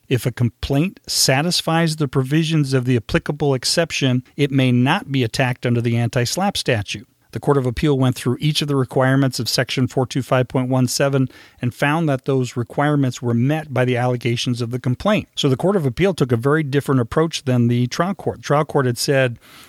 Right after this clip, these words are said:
"Well, if you're gonna claim this is, is an exception under four two five point one seven, put on your evidence." "Oh, you didn't put on your evidence, so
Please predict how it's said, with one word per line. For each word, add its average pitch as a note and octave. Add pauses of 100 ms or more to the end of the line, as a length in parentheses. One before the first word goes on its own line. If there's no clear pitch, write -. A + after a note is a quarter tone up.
"Well, C#3
if B2
you're D3+
gonna C#3+
claim C#3+
this B2
is, A#2
is A#2
an A#2+
exception C3
under A#2
four C3
two A#2+
five B2
point B2
one A#2
seven, C#3 (340)
put D3
on B2
your A#2
evidence." A#2+
"Oh, C3
you B2+
didn't A#2+
put B2+
on B2
your A2+
evidence, G#2+ (200)
so A2+